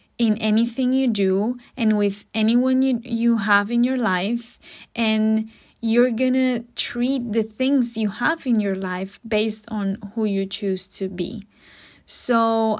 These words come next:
I, I feel like this is a much more, um, truthful and, um, connected to, to self-worth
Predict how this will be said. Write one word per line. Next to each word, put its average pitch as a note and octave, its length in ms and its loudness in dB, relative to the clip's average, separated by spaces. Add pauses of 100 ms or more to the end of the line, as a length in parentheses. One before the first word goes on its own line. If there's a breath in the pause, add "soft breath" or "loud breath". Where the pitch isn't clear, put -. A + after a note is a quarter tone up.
I, A3 220 0
I A3 160 -2
feel C#4+ 320 -6
like A#3+ 220 0
this A3+ 240 -4
is A3+ 140 -2
a A3 40 -2
much G3+ 420 0
more, G3 520 -2 (500 loud breath)
um, G3+ 680 -4 (140)
truthful D#4 1040 -2 (140)
and, G3 500 -2 (380)
um, G3 800 -6 (200)
connected G#3 600 -2
to, G3 680 -4 (1200 loud breath)
to A3+ 520 0
self-worth A#3+ 1120 0